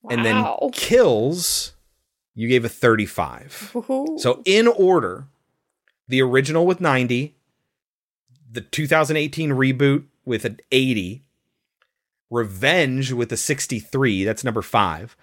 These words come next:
Speaker 1: Four with a sixty. Season of the Witch with fifty. Halloween Kills with thirty-five.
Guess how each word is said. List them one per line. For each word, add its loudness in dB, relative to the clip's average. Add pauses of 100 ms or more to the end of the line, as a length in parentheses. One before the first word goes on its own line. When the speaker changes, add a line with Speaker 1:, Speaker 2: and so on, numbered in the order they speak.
(140)
Speaker 1:
Four 2
with -4
a -4
sixty. -6 (420)
Season 0
of 4
the 4
Witch 2
with 0
fifty. -4 (640)
Halloween 2
Kills 2
with -4
thirty-five. -2